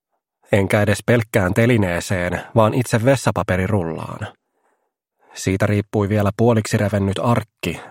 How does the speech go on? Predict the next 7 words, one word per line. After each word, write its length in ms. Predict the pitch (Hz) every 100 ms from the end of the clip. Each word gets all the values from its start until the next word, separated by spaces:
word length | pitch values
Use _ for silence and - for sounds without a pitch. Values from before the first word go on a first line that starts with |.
| -
kuin 200 | - 131
muistutuksena 800 | 123 156 151 117 98 - 117 107
edellisen 480 | 127 139 107 92 90
kävijän 380 | 101 95 98 95
huolimattomuudesta. 1080 | 110 80 80 - - 85 85 - - - - _ _ _ _ _ _ _ _ _ _ _ _
Ajatukset 560 | 92 90 92 - 104 -
humisivat 420 | 107 101 98